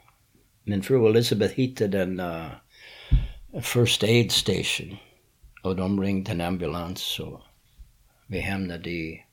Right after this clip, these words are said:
både östra och, eh, Sahlgrenska fram och tillbaka.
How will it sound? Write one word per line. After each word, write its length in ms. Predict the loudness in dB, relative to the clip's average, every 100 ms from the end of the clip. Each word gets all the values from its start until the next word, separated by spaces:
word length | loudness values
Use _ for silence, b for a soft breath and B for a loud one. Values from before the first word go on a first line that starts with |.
| _
både 640 | -10 -4 -2 -2 -6 -8 -12 -18 _ _ _
östra 640 | -2 -2 -4 -6 -4 -4 -8
och, 480 | -10 -12 -12 -14 -12
eh, 360 | -10 -12 -16 -18 _
Sahlgrenska 1000 | -12 -6 -6 -6 -8 -8 -10 -10 -12 -12 -20 _ -14
fram 280 | -10 -8 -10
och 100 | -12
tillbaka. 500 | -14 -14 -20 -20